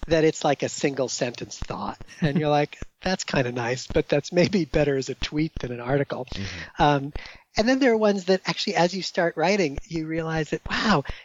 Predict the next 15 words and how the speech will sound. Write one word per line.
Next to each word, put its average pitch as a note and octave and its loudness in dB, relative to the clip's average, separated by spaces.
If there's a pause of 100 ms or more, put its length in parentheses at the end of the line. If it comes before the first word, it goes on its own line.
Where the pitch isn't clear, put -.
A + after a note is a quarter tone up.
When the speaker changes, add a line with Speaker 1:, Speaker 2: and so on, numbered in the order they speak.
(160)
Speaker 1:
there's E4 2
actually F#3 2
a C#3+ 6
lot D#3 2
of E3 4
complexity C3+ -4
to B2+ -6
this, A2 -8 (300)
um, C3 -2 (120)
and, C3 0
you D3 -2
know, B2+ -4
a C#3+ 0
number D3 0
of C3 -2